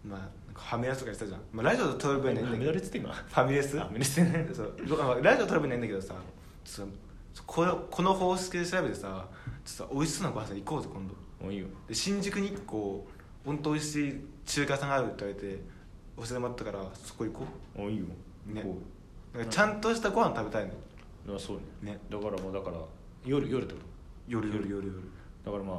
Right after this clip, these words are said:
Speaker 1: これ撮った後でもいいしね。
Speaker 2: そう、撮った後。
Speaker 1: 来週、
Speaker 2: うん。
Speaker 1: 来週、再来週か。
Speaker 2: そうだね。
Speaker 1: さすがに一週間後だと話すのは話だしな。
Speaker 2: うん。そうだね。だから、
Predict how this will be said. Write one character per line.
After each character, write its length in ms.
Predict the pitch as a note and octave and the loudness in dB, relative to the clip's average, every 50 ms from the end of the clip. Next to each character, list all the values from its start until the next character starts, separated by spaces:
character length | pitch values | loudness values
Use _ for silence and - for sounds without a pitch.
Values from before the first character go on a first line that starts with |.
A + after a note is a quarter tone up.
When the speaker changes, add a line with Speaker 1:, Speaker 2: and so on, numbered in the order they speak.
| E2+ F2 - - - - - - | -6 -8 -10 -14 -16 -16 -6 -2
Speaker 1:
こ 100 | - D3+ | 0 2
れ 100 | D#3 D#3 | 4 4
撮 120 | G3 G3 | 4 2
っ 80 | - - | 4 4
た 100 | B2+ C3+ | 4 4
後 140 | C3+ - | 4 2
で 80 | - F2 | -2 -4
も 80 | D#2+ D#2+ | -4 -6
い 40 | |
い 20 | - | -6
し 60 | - | -6
ね。 40 | - | -4
Speaker 2:
そ 140 | - E3+ C#3+ | -2 -2 -2
う、 80 | A2 | -2
撮 80 | - - | -2 0
っ 20 | |
た 120 | G#2+ A2 B2 | 2 4 4
後。 60 | A2+ | 4
Speaker 1:
来 20 | |
週、 320 | - - A#2 A2+ A2 G#2+ G#2+ | 2 0 0 2 2 2 2
Speaker 2:
う 20 | |
ん。 20 | |
Speaker 1:
来 140 | G#2 G#2 G#2 | 2 2 0
週、 100 | G2+ G2+ | 0 -2
再 140 | G2 G2+ G#2 | -2 -2 0
来 100 | G#2+ G#2+ | 0 0
週 140 | G#2+ A2 G#2+ | -2 -4 -4
か。 160 | - F#2+ F#2+ - - | -4 -6 -8 -8 -12
Speaker 2:
そ 180 | - - A#2+ G#2+ | -8 -6 -6 -4
う 40 | |
だ 60 | G2 F2+ | -4 -6
ね。 80 | F2 - | -8 -8
Speaker 1:
さ 60 | - G#2+ | -6 -4
す 80 | A#2+ | -2
が 60 | B2 | -2
に 60 | B2+ A#2+ A#2 - - A2+ - - - - | -2 -2 -4 -6 -10 -10 -10 -12 -10 -8
一 100 | A2+ A2 | -6 -6
週 140 | - - B2 | -4 -4 -4
間 160 | - B2 B2 | -4 -4 -4
後 80 | B2+ A#2 | -4 -4
だ 120 | - E2 | -4 -6
と 220 | - - - - - - | -6 -8 -10 -12 -12 -10
話 160 | - G#2 G2+ | -10 -8 -6
す 100 | G2+ F#2+ | -6 -6
の 60 | F#2+ | -6
は 80 | F2+ D#2+ | -6 -6
話 120 | D#2+ E2 | -8 -8
だ 60 | E2+ E2+ | -8 -8
し 60 | - - | -8 -10
な。 80 | - | -10
Speaker 2:
う 40 | - | -10
ん。 20 | - - - - - - - - - - - - - - - - - - - - - | -10 -12 -14 -14 -14 -14 -14 -14 -14 -16 -16 -16 -16 -16 -16 -16 -16 -16 -14 -14 -14
そ 160 | - - A2 | -10 -8 -8
う 40 | G2+ | -6
だ 40 | F#2 | -6
ね。 140 | F2+ F2+ F2+ - - - - - - - | -8 -10 -12 -14 -14 -16 -16 -14 -14 -12
だ 80 | - | -8
か 80 | G#2+ G#2+ | -6 -6
ら、 140 | G2 F#2 | -6 -6